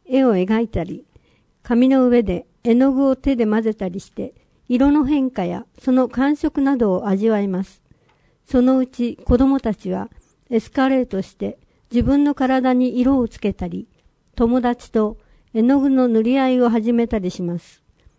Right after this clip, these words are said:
全身青色になって喜ぶ子供たちもいました。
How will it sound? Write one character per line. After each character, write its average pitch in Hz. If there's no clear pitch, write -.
全 254
身 240
青 240
色 269
に 262
な 247
っ 233
て 190
喜 208
ぶ 233
子 214
供 226
た 208
ち -
も 175
い 175
ま 180
し -
た。 190